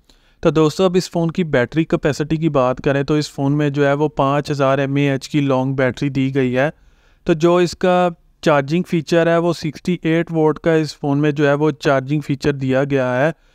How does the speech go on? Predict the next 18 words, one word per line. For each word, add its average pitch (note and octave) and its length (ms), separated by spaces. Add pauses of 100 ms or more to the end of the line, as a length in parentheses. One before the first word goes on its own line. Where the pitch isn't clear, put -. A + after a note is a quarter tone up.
(160)
तो F3+ 100
ये F3 260
ज़ीरो D3+ 340
to D#3 220
हंड्रेड D3+ 260
जो D#3+ 160
है, D#3 160
वो E3 180
आपके D3+ 360
फ़ोन D3+ 300
को E3+ 120
तीस E3+ 440
मिनट D#3 280
में E3 140
कंप्लीट D#3 580
चार्ज C#3+ 420
कर C3+ 240
देगा। B2 580